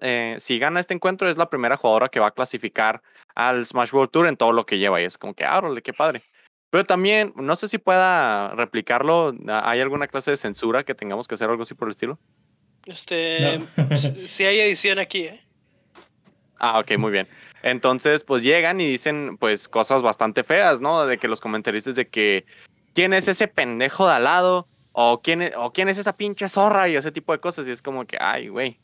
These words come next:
Speaker 1: Es, o sea, se siente feo porque, primero que nada, están insultándote al caster. O sea, ya no es, ya no es siquiera, por ejemplo, de que,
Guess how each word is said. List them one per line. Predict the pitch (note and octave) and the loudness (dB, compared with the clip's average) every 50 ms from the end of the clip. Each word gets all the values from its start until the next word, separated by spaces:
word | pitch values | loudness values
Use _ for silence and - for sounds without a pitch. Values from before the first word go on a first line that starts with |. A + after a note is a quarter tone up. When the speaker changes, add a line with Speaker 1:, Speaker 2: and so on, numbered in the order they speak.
| _ - | _ -12
Speaker 1:
Es, | - G#2 G2 - | -12 -10 -6 -4
o | G#2+ A2+ | -4 -2
sea, | - A#2+ | -2 -2
se | A#2 B2 | -2 -4
siente | A2+ C3+ C#3+ F3 | -4 -4 -4 -2
feo | E3+ F#3 E3+ | -2 -2 -2
porque, | E3+ F3 - E3 | -4 -4 -8 -6
primero | - C3 A#2 C3 D#3 E3 | -6 -4 -2 -2 -2 -2
que | - B2 | -2 -2
nada, | B2 D3 F3 F#3+ A2 - | 0 2 2 0 -2 -4
están | - - A2 A#2 | -4 -2 -2 -2
insultándote | C3 - D3 - A2 G#2+ A2+ - - A#2 | -2 -4 -4 -2 -2 -2 -4 -2 0 0
al | G2+ F#2+ | 0 0
caster. | - A2 A2 - - G#2 G2+ | 0 -2 -2 -2 -4 -10 -12
O | - | -12
sea, | - C#2+ G2+ G#2+ | -12 -12 -6 -4
ya | B2 C#3 | -2 -2
no | E3 E3+ | -2 -2
es, | E3+ - | -4 -6
ya | D#3+ C#3 C3 B2+ C3 | -8 -8 -6 -6 -6
no | C#3+ | -6
es | D3+ | -8
siquiera, | - D3 - D#3 C#3+ D3+ | -10 -10 -6 -6 -6 -6
por | - - | -6 -8
ejemplo, | B2+ A#2+ A2 - C3 | -10 -8 -2 0 0
de | B2+ A#2+ | 0 0
que, | - A2 F#2+ | 0 -2 -4